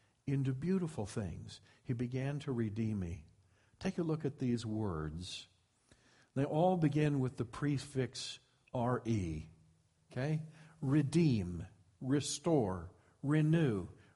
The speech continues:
regenerate, reconcile. Those are all words th-, used throughout Scripture to talk about God's eternal plan and different aspects of God's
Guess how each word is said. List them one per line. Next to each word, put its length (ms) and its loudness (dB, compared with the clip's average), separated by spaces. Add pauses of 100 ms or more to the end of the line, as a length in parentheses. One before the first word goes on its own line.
regenerate, 840 4 (460)
reconcile. 1000 2 (260)
Those 180 12
are 60 10
all 400 10
words 400 6
th-, 220 2
used 500 4
throughout 420 8
Scripture 520 2 (260)
to 100 6
talk 320 4
about 460 8
God's 420 8
eternal 540 4
plan 500 4 (200)
and 160 8
different 380 8 (120)
aspects 680 4
of 180 2
God's 380 8